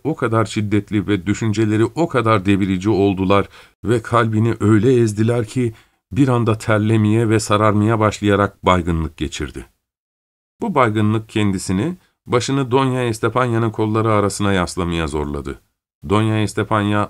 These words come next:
onu böyle görünce telaşla Leocadia'nın başını kolları arasına aldı. Herkesi bir telaş aldı ve sofrayı bırakarak ona yardıma koştular. Fakat en çok kaygı alametleri gösteren Rodolfo oldu. Çünkü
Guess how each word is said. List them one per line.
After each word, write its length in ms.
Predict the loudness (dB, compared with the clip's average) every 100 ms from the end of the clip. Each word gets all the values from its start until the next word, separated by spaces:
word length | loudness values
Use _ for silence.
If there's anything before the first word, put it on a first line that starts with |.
| -2
onu 240 | -2 0
böyle 260 | 0 2 0
görünce 540 | 0 0 -2 -2 -4 -8 _ _ -8
telaşla 640 | -2 -2 -2 -2 -2 -4 _ 0
Leocadia'nın 680 | 0 0 -2 0 0 0
başını 320 | 0 -2 -2 -2
kolları 380 | -2 0 -2
arasına 420 | -2 -2 -6 -6 -4
aldı. 320 | -4 -6 -10 _ _ _ _ _ _ _ _ _ _
Herkesi 540 | -2 0 -2 -2 -2
bir 140 | 0 0
telaş 460 | 2 4 4 4
aldı 380 | 2 4 2 2
ve 120 | 0
sofrayı 520 | 2 0 2 4 4
bırakarak 600 | 4 0 2 2 2 -2 -14 -2
ona 200 | 0 4
yardıma 400 | 4 2 2 0
koştular. 600 | -2 -6 -4 -4 -4 -6 _ _ _ _
Fakat 320 | -10 -6 -4 -2
en 120 | 0
çok 240 | 0 -2
kaygı 340 | 2 2 4 2
alametleri 640 | 2 2 2 0 0 0
gösteren 540 | 0 0 0 0 2
Rodolfo 440 | 2 2 2 0 -2
oldu. 360 | -2 -2 -6 -10 _ _ _ -8
Çünkü 440 | -2 -2 -2 -4